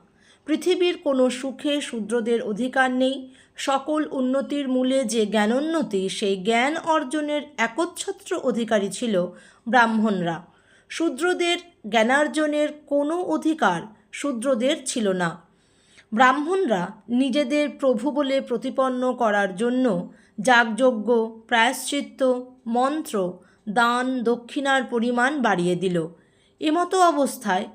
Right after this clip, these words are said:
সাধারণ ভারতবাসী হয়ে উঠল শঙ্কিত, বিষণ্ণ ও ব্যস্ত। বৈদিক ধর্মশাস্ত্রের পীড়া থেকে ব্রাহ্মণেতর সাধারণ ভারতবাসীকে উদ্ধার করার জন্য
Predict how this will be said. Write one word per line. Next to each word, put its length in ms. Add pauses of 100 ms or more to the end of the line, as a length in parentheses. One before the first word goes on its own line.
(120)
সাধারণ 600
ভারতবাসী 680
হয়ে 300
উঠল 480 (320)
শঙ্কিত, 800 (280)
বিষণ্ণ 580 (260)
ও 380 (200)
ব্যস্ত। 540 (800)
বৈদিক 500
ধর্মশাস্ত্রের 920
পীড়া 260
থেকে 420
ব্রাহ্মণেতর 1040 (380)
সাধারণ 580
ভারতবাসীকে 840
উদ্ধার 500
করার 400
জন্য 480